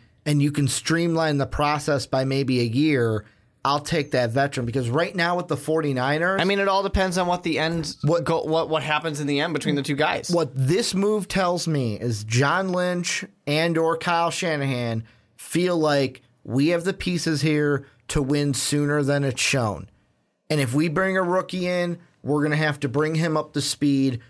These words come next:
Speaker 1: we could trade for Garoppolo and boom, make that, streamline that a little bit faster. That's what I
Speaker 2: Yeah.
Speaker 1: am getting from this move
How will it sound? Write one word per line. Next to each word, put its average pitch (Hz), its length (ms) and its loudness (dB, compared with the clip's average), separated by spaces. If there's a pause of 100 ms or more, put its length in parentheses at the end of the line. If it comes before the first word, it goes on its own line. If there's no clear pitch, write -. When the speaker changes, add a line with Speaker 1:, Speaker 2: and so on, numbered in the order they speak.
(200)
Speaker 1:
we 139 80 2
could 117 160 -4
trade 147 340 0
for 156 160 -2
Garoppolo 135 800 0 (260)
and 131 220 -2
boom, 120 400 0
make 135 240 0
that, 131 260 2
streamline 190 840 0
that 131 260 0
a 131 80 0
little 139 260 2
bit 120 300 0
faster. 123 480 0
That's 170 340 0
what 190 160 2
I 139 200 2
Speaker 2:
Yeah. 208 40 0
Speaker 1:
am 190 120 -2
getting 143 480 0 (260)
from 175 400 0
this 170 240 0
move 147 480 0